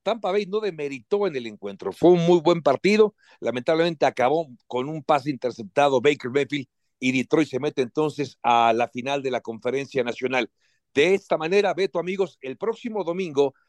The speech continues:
a las dos de la tarde se va a jugar la final de la conferencia americana, dos de la tarde, tiempo del centro de México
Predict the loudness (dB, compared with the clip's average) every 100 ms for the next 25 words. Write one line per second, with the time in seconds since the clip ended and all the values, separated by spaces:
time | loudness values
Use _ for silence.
0 | _ -6 -6 -2 2 4 4 0 0 0
1 | 0 -2 -8 _ _ _ _ 0 0 0
2 | -6 -6 -4 -4 -6 -6 -6 -2 -2 -2
3 | -6 0 2 2 -2 -2 2 2 0 -4
4 | -6 -6 -4 -2 -2 -6 -4 -4 0 0
5 | 0 -4 -6 -4 -6 -8 -4 -2 0 -2
6 | 0 0 0